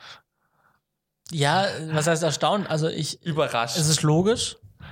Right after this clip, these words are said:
Speaker 1: Ja, äh, äh, äh, es ist logisch, aber der, ja, die Verknüpfung dann und, und, und was man, was,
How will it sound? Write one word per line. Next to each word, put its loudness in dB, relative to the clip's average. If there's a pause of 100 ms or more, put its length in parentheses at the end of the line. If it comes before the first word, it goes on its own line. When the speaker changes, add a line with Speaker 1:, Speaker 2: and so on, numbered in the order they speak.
(360)
Speaker 1:
Ja, 4
äh, 2
äh, -2 (120)
äh, -8
es -2
ist -2
logisch, 0
aber 0
der, 0 (260)
ja, 2
die 0
Verknüpfung -2
dann -2
und, -4
und, -6
und -6
was 0
man, -2
was, -4